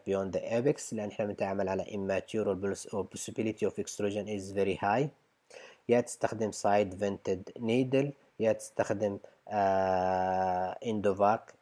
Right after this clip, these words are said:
system. Apical negative pressure or negative apical pressure. Lower concentrations of sodium hypochlorite are advised, one point five percent sodium hypochlorite. twenty milli per canal for five minutes,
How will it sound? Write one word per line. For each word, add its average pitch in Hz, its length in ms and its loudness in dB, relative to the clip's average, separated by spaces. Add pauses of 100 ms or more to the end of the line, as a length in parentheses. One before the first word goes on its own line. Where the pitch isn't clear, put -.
(140)
system. 87 420 -6 (1300)
Apical 113 320 0 (100)
negative 98 340 -2 (180)
pressure 92 340 -4 (640)
or 104 100 0 (160)
negative 98 380 -2
apical 98 260 -6 (100)
pressure. 92 300 -10 (1400)
Lower 147 200 12 (100)
concentrations 113 680 0
of 107 80 0
sodium 113 340 -2
hypochlorite 98 760 0
are 95 100 -2 (120)
advised, 107 400 0
one 95 140 -4
point 101 260 -4
five 98 320 -2
percent 98 400 -4
sodium 101 320 -10
hypochlorite. 104 680 -2 (540)
twenty 107 400 0
milli 110 260 0 (160)
per 98 160 4 (160)
canal 117 380 -2 (120)
for 104 140 -2 (160)
five 143 300 -2
minutes, - 540 -12